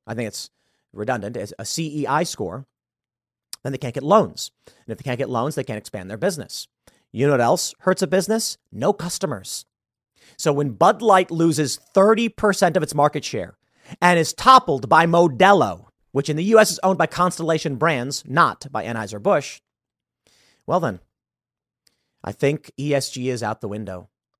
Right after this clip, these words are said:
But of course, the people in media who are funded, they can't let it go. They have to fight tooth and nail to maintain the lie and just try and figure out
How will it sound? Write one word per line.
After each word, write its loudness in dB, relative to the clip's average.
But -2
of -6
course, 0
the -10
people -4
in -4
media -6
who -2
are 2
funded, -2
they -6
can't -10
let -8
it -20
go. -10
They -2
have -6
to -12
fight -2
tooth -10
and -2
nail -2
to -10
maintain -2
the 0
lie 4
and -14
just -8
try 2
and 2
figure 0
out 4